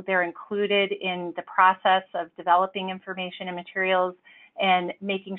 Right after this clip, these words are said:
sure that they are able to follow the, um, the instructions or to contribute to the instructions in a way that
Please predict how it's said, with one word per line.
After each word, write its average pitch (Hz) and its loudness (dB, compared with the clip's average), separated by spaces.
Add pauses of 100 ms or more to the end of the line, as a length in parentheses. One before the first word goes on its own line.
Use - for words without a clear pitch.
sure 226 4
that 185 0
they 196 4
are 190 4
able 190 -2
to 185 -12 (140)
follow 196 4
the, 180 -6 (420)
um, 170 2
the 185 -4
instructions 202 -2
or 165 -2 (120)
to 170 -2 (100)
contribute 214 0
to 196 -16
the 190 -4
instructions 190 0 (120)
in 180 -4
a 170 0
way 185 4
that 175 6